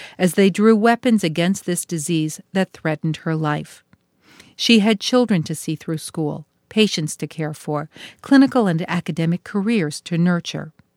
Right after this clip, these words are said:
But Doctor Walker hadn't reckoned on the price of treatment, the complications,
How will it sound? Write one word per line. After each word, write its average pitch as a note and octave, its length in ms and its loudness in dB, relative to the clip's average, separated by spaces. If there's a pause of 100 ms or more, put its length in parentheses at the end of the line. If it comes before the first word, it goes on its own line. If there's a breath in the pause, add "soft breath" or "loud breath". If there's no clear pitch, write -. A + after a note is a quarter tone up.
(460 loud breath)
But A3 120 4
Doctor C#4+ 380 2
Walker G3+ 500 2
hadn't G#3+ 640 -2
reckoned D#3 440 -2 (240 soft breath)
on E3 160 2
the D3 80 0
price - 640 -2 (100)
of E3+ 140 -8
treatment, E3 600 -6 (520)
the F#3 100 2
complications, E3+ 1080 -4